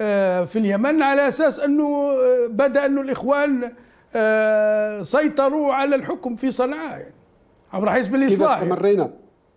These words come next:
Speaker 2: إذا استمرينا في الخوف من وصول الإسلاميين والإخوان المسلمين للسلطة، فسوف تحكم بلادنا كلها بالأنظمة العسكرية وبالأنظمة الموالية لإيران.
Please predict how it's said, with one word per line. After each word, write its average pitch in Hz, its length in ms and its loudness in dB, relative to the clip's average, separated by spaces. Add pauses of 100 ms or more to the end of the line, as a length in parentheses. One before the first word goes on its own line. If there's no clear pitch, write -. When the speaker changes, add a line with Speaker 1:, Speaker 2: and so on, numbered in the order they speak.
(180)
Speaker 2:
إذا 190 180 2
استمرينا 170 800 0
في 110 120 -6
الخوف 147 500 0
من 120 280 2 (140)
وصول 170 400 2
الإسلاميين 165 760 0
والإخوان 160 320 0
المسلمين 156 520 2
للسلطة، 190 640 0 (500)
فسوف 190 400 0
تحكم 151 500 -2
بلادنا 165 580 2
كلها 165 720 0 (400)
بالأنظمة 135 680 0
العسكرية 170 760 0 (400)
وبالأنظمة 156 640 2
الموالية 139 520 0
لإيران. 104 400 -4